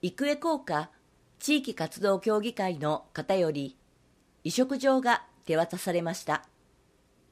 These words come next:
写真が二枚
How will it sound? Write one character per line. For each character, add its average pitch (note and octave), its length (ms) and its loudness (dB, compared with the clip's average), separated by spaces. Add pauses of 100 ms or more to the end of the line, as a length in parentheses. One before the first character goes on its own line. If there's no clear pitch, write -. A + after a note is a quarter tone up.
(1400)
写 F#3+ 160 0
真 B3+ 220 0
が A#3+ 80 -2
二 C4 140 2
枚 G3+ 300 2